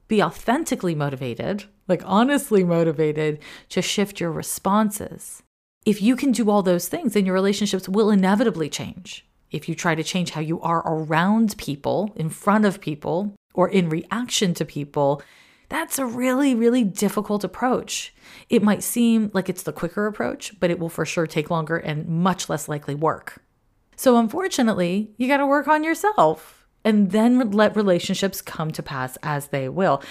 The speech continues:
And, you know, one more thing I'll say about that, 'cause you do mention romantic relationships. You have a Venus square to Saturn in your birth chart. You got Venus at twenty-nine degrees of Aries and Saturn at twenty-five degrees of Capricorn.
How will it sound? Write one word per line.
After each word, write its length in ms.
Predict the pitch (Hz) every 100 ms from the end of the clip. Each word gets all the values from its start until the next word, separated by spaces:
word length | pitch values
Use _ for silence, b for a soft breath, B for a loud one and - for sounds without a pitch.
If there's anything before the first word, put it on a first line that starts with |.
| B B
And, 260 | 208 196 196
you 140 | 208 208
know, 100 | 151
one 300 | 175 214 208
more 160 | 208
thing 180 | 196 196
I'll 80 | 175
say 160 | -
about 220 | 349 226 196
that, 120 | 165
'cause 200 | 196 170
you 100 | 190
do 240 | 156 196
mention 400 | 180 165 - 175
romantic 580 | 165 156 151 143 - 151
relationships. 840 | 151 170 202 190 175 151 147 - - _ _ _
You 220 | - 226
have 140 | 349 349
a 80 | 269
Venus 560 | 220 233 240 233 - -
square 540 | - - 196 180 170 170
to 120 | 196
Saturn 420 | - 151 143 139
in 100 | 135
your 80 | 131
birth 200 | 107 101
chart. 200 | - 95
You 80 | 147
got 180 | 135
Venus 340 | 156 185 180 170
at 80 | -
twenty-nine 420 | - 147 139 131
degrees 340 | - 139 135
of 120 | 131 -
Aries 460 | 240 240 240 233 220 b b b
and 160 | 311
Saturn 340 | - 226 196 202
at 80 | 202
twenty-five 680 | - 170 - 185 - 135 135
degrees 400 | 156 147 131 -
of 160 | 147
Capricorn. 640 | - - - - - 120